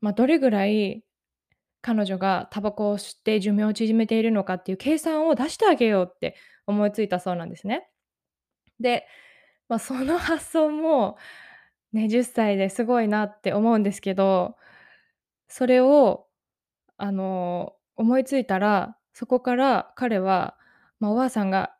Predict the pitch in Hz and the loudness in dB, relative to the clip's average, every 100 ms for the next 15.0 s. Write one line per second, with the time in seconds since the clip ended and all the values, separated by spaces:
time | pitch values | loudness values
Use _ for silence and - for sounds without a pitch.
0 | _ - 220 262 262 262 220 196 226 262 | _ -8 -2 0 0 0 2 2 2 0
1 | 190 175 185 202 202 196 190 190 - 202 | -2 -4 -2 -2 -2 -4 -4 -6 -4 -4
2 | 180 - - _ - 190 - - - - | -4 -8 -16 _ 0 0 0 -4 -20 -20
3 | _ - 202 196 180 170 170 - _ _ | _ -8 -6 0 2 2 -2 -8 _ _
4 | 320 339 _ 226 208 196 220 208 233 220 | -6 -6 _ 0 0 0 -2 -4 -4 -6
5 | 202 233 226 190 196 190 208 330 339 - | -4 0 0 2 2 2 0 0 -4 -10
6 | - 190 190 175 - _ _ _ _ _ | -10 -4 -2 -4 -8 _ _ _ _ _
7 | - - 214 202 202 202 175 156 180 - | -12 -4 0 0 -2 0 -2 -2 -6 -8
8 | - 196 196 196 269 294 294 285 294 294 | -6 -4 -4 2 4 4 2 0 0 0
9 | 285 285 269 - - 208 196 180 - 240 | 0 0 0 -2 -8 -6 -4 -6 -4 -4
10 | 254 277 269 254 - - 285 208 - _ | -2 -4 -6 -12 -6 2 4 2 -2 _
11 | _ _ _ _ _ _ _ _ - 233 | _ _ _ _ _ _ _ _ -8 -4
12 | 233 - 233 - 226 226 220 214 214 - | -4 -2 -4 0 0 2 2 2 0 -2
13 | _ _ _ _ - 233 226 226 196 180 | _ _ _ _ -2 0 2 2 2 0
14 | 196 185 202 202 196 196 208 208 175 | -2 0 2 0 -2 -2 2 2 2